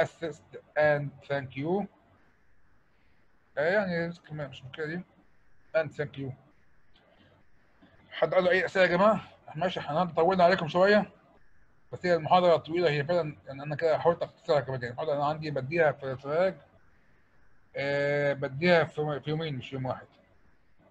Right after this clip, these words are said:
احنا هنوقف ال، ال، الميتنج دلوقتي. هبعت لكم الماتيريال كلها، الأوديوهات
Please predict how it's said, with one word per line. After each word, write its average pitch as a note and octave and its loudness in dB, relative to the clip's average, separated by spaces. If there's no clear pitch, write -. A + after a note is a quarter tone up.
احنا D3+ 2
هنوقف D3+ 0
ال، C#3 -4
ال، A#2+ -6
الميتنج C#3 -10
دلوقتي. F3 -2
هبعت C#3 2
لكم F3 2
الماتيريال D3+ 2
كلها، D3 2
الأوديوهات C#3+ 0